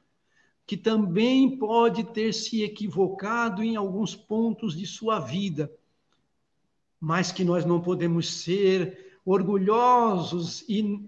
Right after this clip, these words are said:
anticaridosos e deixar as paixões dominar para que a gente venha a crucificar esse nosso irmão. Não. Então está ali elencado no Evangelho segundo o Espiritismo as características do verdadeiro espírita,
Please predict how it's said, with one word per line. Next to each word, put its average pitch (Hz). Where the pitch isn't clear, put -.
anticaridosos 185
e 233
deixar 240
as 240
paixões 240
dominar 233
para 233
que 233
a 214
gente 220
venha 220
a 196
crucificar 185
esse 160
nosso 156
irmão. 156
Não. 185
Então 240
está 240
ali 226
elencado 214
no 190
Evangelho 196
segundo 190
o 180
Espiritismo 247
as 240
características 220
do 190
verdadeiro 196
espírita, 190